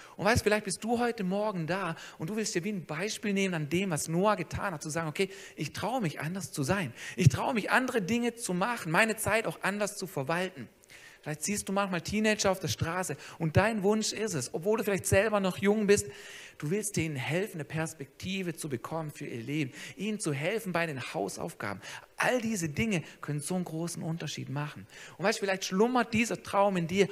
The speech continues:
und vielleicht bist du heute Morgen einfach nur da, um das zu hören. Hey, trau dich. Scheu dich nicht davor,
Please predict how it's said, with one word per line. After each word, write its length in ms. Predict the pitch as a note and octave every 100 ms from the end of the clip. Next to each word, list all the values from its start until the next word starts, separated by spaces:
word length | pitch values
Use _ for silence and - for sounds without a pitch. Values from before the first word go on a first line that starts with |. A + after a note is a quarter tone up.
| -
und 80 | C#3+
vielleicht 220 | E3 E3
bist 160 | F3+ -
du 120 | D3
heute 240 | F3 F3
Morgen 220 | E3+ E3 D#3
einfach 380 | E3 G3+ G3 -
nur 120 | D3
da, 240 | D3+ F3 - -
um 160 | - C#3
das 340 | D#3 D#3 -
zu 180 | - C3
hören. 160 | C#3 C3
Hey, 140 | B2+ - - _
trau 340 | - B2+ C#3
dich. 240 | G#2 G2 - _ _ - - - -
Scheu 440 | - - F#3+ G#3
dich 180 | G#3+ E3+
nicht 300 | D#3 F#3 -
davor, 320 | E3+ - A2